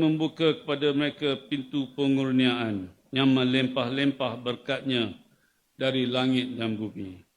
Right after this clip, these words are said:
Tetapi mereka mendustakan ras-, Rasul kami, lalu ka-, kami timpakan mereka dengan azab siksa disebabkan apa yang mereka telah usahakan."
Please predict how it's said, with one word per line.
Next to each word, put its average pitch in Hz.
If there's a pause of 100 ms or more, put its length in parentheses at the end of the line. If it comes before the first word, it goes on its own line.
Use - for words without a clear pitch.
(760)
Tetapi 143
mereka 139
mendustakan 165
ras-, 135 (160)
Rasul 131
kami, 98 (320)
lalu 127
ka-, 127
kami 127
timpakan 131
mereka 127
dengan 123
azab 127
siksa 120 (640)
disebabkan 127
apa 165
yang 147
mereka 139
telah 127 (160)
usahakan." 110